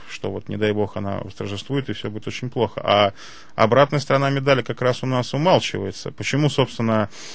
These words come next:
э, столько было статей, посвящённых войне за Асгард? Потому что, э, люди,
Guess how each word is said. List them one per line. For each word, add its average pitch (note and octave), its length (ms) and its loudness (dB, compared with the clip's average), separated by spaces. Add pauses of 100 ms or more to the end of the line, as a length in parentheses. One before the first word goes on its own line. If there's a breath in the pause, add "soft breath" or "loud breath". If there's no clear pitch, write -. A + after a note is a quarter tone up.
(220 loud breath)
э, A2 340 4
столько B2+ 340 0
было A#2 180 -2
статей, B2 560 6
посвящённых G2+ 840 -4
войне G#2 440 0
за G2 280 -4
Асгард? G#2+ 460 0
Потому G#2+ 340 -2
что, G#2+ 360 2 (500 loud breath)
э, G#2 640 4
люди, A#2 560 2